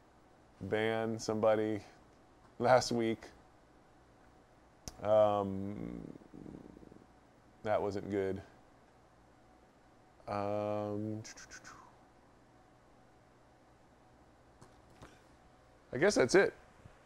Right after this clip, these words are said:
I don't wanna take up anybody more, more time. If no one has any other questions about the happenings at Twin and Galaxies for now, then my job and duty is done for today, for now.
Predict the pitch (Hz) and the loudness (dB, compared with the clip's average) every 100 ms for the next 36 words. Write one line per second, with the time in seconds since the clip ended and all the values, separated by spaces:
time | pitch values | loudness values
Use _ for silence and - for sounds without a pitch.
0 | - - - 123 139 135 143 135 135 131 | -20 -14 6 8 8 6 6 6 6 6
1 | 131 127 127 120 - 113 127 127 - 120 | 6 4 4 -2 -8 2 6 6 8 6
2 | 117 135 139 113 120 139 135 131 127 127 | 6 6 4 4 6 6 10 8 8 8
3 | 120 113 123 120 117 117 98 110 113 - | 8 10 10 10 6 -4 6 12 12 12
4 | - - - - - 98 127 127 120 120 | 2 -20 -20 -18 2 10 12 12 12 6
5 | 117 - 98 104 - - - 127 117 120 | 4 4 10 10 8 -4 0 4 6 4
6 | - 98 98 98 120 135 104 98 92 95 | 2 0 2 8 10 10 6 0 0 -2
7 | 92 92 87 92 - - - - - - | -2 0 2 0 -4 -18 -20 -20 -20 -20
8 | - - 95 101 98 107 104 110 113 110 | -20 -8 2 2 6 6 10 12 12 10
9 | 95 98 104 101 87 90 101 127 107 160 | 4 2 2 4 2 4 8 10 8 4
10 | - - - - 101 - 101 101 131 170 | -2 -20 -16 0 0 2 6 8 8 6
11 | - - 101 104 170 | -4 -2 2 4 2